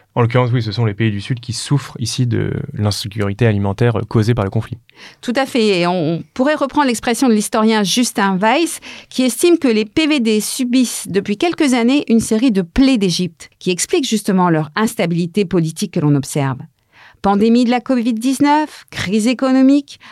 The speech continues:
Speaker 2: impact de la guerre en Ukraine. Le choix de Poutine, justement, qui refuse ses exportations de céréales ukrainiennes et qui exige en échange une levée des sanctions, va compliquer une situation qui est déjà difficile pour beaucoup de P V D.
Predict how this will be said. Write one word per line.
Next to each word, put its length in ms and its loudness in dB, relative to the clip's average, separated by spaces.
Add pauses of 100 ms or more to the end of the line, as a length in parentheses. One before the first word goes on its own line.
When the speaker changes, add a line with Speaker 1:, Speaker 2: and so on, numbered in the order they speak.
Speaker 2:
impact 400 -2
de 60 2
la 160 2
guerre 200 2
en 100 4
Ukraine. 600 0 (320)
Le 80 0
choix 180 0
de 60 -4
Poutine, 640 2 (180)
justement, 540 0
qui 220 -2
refuse 520 0
ses 460 0
exportations 500 -2
de 60 2
céréales 400 2
ukrainiennes 580 2 (240)
et 80 0
qui 140 -2
exige 320 2
en 180 2
échange 480 0
une 140 2
levée 220 2
des 100 0
sanctions, 480 0 (420)
va 160 0
compliquer 560 0
une 100 4
situation 480 0
qui 140 0
est 60 2
déjà 400 2
difficile 500 0
pour 160 -2
beaucoup 380 0
de 80 2
P 160 2
V 100 2
D. 220 -2